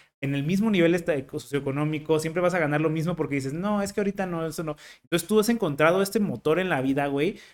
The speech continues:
como de, "Güey, me voy a aventar esta, este pedo, güey. No hay pedo, yo voy, y con esto, esto te motiva a generar más varo", o sea, no porque seas millonario, pues, pero,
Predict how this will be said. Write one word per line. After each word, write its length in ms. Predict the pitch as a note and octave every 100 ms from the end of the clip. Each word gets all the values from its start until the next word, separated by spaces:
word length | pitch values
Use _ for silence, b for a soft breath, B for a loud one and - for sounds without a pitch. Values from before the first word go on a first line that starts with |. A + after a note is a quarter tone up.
| _
como 220 | C3+ C3+ C3
de, 420 | C3 B2+ B2+ B2
"Güey, 120 | C#3 D#3+
me 60 |
voy 80 | D#3
a 20 |
aventar 340 | G#3 F3 D#3+ D#3+
esta, 300 | D#3 E3 D#3
este 240 | E3 E3 G#3
pedo, 300 | F3+ E3+ A#2+
güey. 180 | A2+ -
No 100 | D3
hay 60 | F3
pedo, 260 | F#3+ F#3+ F3
yo 200 | D3+ E3+
voy, 160 | F3 -
y 220 | D3 B2+ -
con 160 | C3+ E3
esto, 360 | G3 B3+ B3+ -
esto 200 | D#3 A3
te 100 | F#3
motiva 380 | C#3 C3 D#3 G3
a 220 | F#3+ A#2
generar 340 | B2 C3 C#3+
más 400 | D#3 E3+ G#3 G3
varo", 260 | F3+ F3+ A3+
o 60 | E3
sea, 120 | C3
no 120 | C3
porque 280 | E3 D#3 A#2
seas 240 | - C3
millonario, 500 | D3 C3+ A#2+ B2+ C3
pues, 160 | C#3+ G3+
pero, 320 | D#3 C3 A#2+